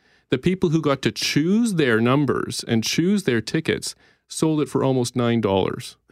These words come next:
<laughs> They did not wanna let go of their tickets. Even though they bought it for a dollar, they would sell them for nine because of some kind of belief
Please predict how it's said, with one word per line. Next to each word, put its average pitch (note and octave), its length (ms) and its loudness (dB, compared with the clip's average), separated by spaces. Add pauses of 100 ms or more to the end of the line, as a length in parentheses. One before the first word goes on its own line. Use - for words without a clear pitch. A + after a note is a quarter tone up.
(140)
<laughs> D#4+ 260 -8
They F3 160 4
did F3+ 180 0
not D3 240 2
wanna C#3 180 4
let A#2 220 2
go A#2 160 2
of G#2+ 80 -2
their G#2 120 2
tickets. - 600 -6 (480)
Even F3+ 180 2
though G3+ 80 2
they G3 80 2
bought F#3 240 2
it G3 40 0
for G3 140 0
a F#3 60 2
dollar, F3 240 2
they A#2+ 80 4
would A#2 160 0
sell D3+ 260 2
them E3 140 0
for C#3 180 0
nine B2+ 460 2
because A#2+ 400 -2
of A#2 80 -2
some G#3 460 0
kind G3+ 400 0
of D3+ 200 0
belief B2+ 720 0